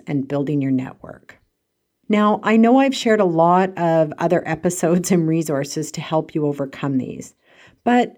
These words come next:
some of you may want to get more specific help landing your first H R role.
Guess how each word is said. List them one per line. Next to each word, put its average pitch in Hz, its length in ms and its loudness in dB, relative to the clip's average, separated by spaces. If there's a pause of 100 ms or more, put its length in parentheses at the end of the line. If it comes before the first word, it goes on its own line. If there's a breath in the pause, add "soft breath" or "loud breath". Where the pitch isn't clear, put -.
(120)
some 359 320 -2
of 480 160 0
you 202 500 2
may 202 220 2
want 294 280 0
to 285 60 -2
get 269 200 0
more 220 200 0
specific 208 560 -6
help 190 360 -6
landing 160 420 0
your 170 100 0
first 156 400 -6
H 143 240 -4
R 131 140 -4
role. 123 480 -8